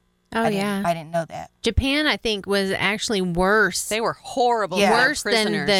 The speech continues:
Speaker 1: the Germans. The Nazis
Speaker 2: And that's
Speaker 1: were.
Speaker 2: what they were
Speaker 1: They were
Speaker 2: saying. And they
Speaker 3: Mm-hmm.
Speaker 2: didn't like any sympathizers. If they thought you were a sympathizer, that was,
Speaker 1: If
Speaker 2: that
Speaker 1: there
Speaker 2: was
Speaker 1: was even
Speaker 2: it.
Speaker 1: any kind of inkling that you were a supervisor or sympathizer, they would just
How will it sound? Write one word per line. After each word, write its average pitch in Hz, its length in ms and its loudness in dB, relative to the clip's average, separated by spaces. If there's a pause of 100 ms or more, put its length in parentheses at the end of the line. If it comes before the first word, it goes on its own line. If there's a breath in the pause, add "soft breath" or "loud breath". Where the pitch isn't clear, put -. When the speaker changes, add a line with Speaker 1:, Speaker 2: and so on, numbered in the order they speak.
Speaker 1:
the 175 40 -4
Germans. 196 600 2
The 196 160 0
Nazis 190 400 2
Speaker 2:
And 185 80 2
that's 185 100 4
Speaker 1:
were. 190 80 4
Speaker 2:
what 180 180 4
they 175 60 2
were 170 100 -2
Speaker 1:
They 233 140 2
were 254 80 2
Speaker 2:
saying. - 280 0
And 175 180 -4
they 185 60 0
Speaker 3:
Mm-hmm. 185 60 -2
Speaker 2:
didn't 180 220 -4
like 170 220 0
any 151 160 -18
sympathizers. 208 1040 0
If 170 100 -14
they 180 200 -6
thought 196 340 0
you 208 80 -10
were 196 80 -4
a 190 60 -6
sympathizer, 185 1000 -2
that 165 260 0
was, 151 460 -12
Speaker 1:
If - 80 2
Speaker 2:
that 196 80 2
Speaker 1:
there 247 80 4
Speaker 2:
was 254 160 4
Speaker 1:
was - 20 -2
even 240 240 2
Speaker 2:
it. - 40 -6
Speaker 1:
any 233 180 0
kind 226 240 0
of - 40 -4 (160)
inkling 269 440 0
that 202 160 0
you 208 100 0
were 196 120 2
a 185 40 0
supervisor 185 640 -2 (100)
or 196 140 2
sympathizer, 185 760 0
they 190 160 0
would 190 140 -2
just 175 240 -4